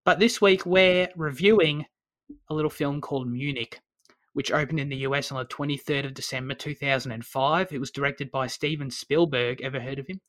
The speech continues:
Uh, genre is a historical drama, and the synopsis reads, "Based on the true story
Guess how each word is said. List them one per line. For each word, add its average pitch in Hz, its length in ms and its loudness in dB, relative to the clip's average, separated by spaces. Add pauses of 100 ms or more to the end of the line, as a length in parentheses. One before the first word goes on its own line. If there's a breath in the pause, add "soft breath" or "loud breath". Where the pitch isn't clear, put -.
(500 soft breath)
Uh, 147 340 4
genre 170 360 4
is 156 100 0
a 156 60 -4
historical 160 640 0
drama, 139 640 0 (560)
and 160 120 0
the 143 60 -4
synopsis 165 560 -4
reads, 151 320 -2
"Based 190 420 2
on 208 120 4
the 170 80 -4
true 180 260 2
story 151 640 2